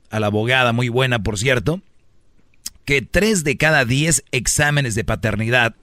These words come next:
revelan que el hijo es de otro padre. Tres de cada diez. Digo yo, uno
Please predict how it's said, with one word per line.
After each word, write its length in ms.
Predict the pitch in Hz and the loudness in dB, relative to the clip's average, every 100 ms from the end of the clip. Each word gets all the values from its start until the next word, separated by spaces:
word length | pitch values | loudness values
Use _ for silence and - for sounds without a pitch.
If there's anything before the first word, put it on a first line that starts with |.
| - | -6
revelan 520 | 131 123 160 160 139 | -2 2 2 2 0
que 80 | 120 | -2
el 80 | 131 | -2
hijo 200 | 135 131 | 0 0
es 120 | 113 | 0
de 100 | 117 | 2
otro 320 | 190 170 113 | 0 0 -4
padre. 260 | - 78 - _ - - 1077 - 1077 1077 1077 1077 1017 _ _ _ _ - - - - - - | -6 -12 -16 _ -20 -20 -12 -12 -12 -12 -10 -12 -16 _ _ _ _ -20 -20 -20 -20 -20 -6
Tres 340 | 139 170 208 147 | 0 2 2 0
de 120 | 127 | 0
cada 260 | 143 131 | 2 4
diez. 400 | 107 98 80 - _ _ _ - _ _ _ _ - | 2 0 -4 -12 _ _ _ -20 _ _ _ _ -8
Digo 220 | 131 131 | -2 0
yo, 180 | 120 127 - | 2 0 -2
uno 460 | - 285 302 143 | -2 0 0 -2